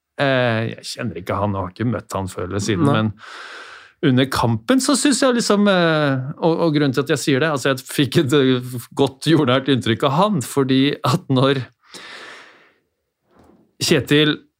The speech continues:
Speaker 1: skårte på straffe, så sto jeg i nærheten av han, ganske langt tilbake på banen.
Speaker 2: Mm.
Speaker 1: Eh, og så utlignet jo, eller, eh, da, da to en-skåringen var det,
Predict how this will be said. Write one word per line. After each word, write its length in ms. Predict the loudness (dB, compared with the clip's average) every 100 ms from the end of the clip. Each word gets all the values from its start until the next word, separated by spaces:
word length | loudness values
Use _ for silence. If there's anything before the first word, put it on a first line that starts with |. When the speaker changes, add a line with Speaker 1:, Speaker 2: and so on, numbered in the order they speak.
| _ -8
Speaker 1:
skårte 400 | 0 0 2 0
på 100 | -2
straffe, 340 | 0 -2 0 -2
så 140 | -2
sto 300 | -2 0 2 4
jeg 320 | 4 4 2
i 40 |
nærheten 420 | 2 2 0 0
av 80 | 0 0
han, 180 | 0
ganske 280 | 0 -2 0
langt 220 | 0 0 -2
tilbake 340 | -2 -2 -4
på 80 | -2
banen. 360 | 0 2 0 -2 -4
Speaker 2:
Mm. 180 | -2 -2 _ -4
Speaker 1:
Eh, 380 | 0 0 0 -2 -8 _ _ _ -4
og 80 | -2
så 220 | 0 2 2 2 -2 _ _ -2
utlignet 640 | 0 0 0 0 2 2
jo, 120 | 2 2 0 -4 _ _ _ _ _ _ -2
eller, 340 | 0 2 2 2 2
eh, 40 |
da, 200 | 2 0
da 160 | 0 0 -2 -4 -6 -8 -14 -16 -12
to 180 | -2 0
en-skåringen 500 | 0 -2 -2 0 2
var 120 | 2 2
det, 160 | 0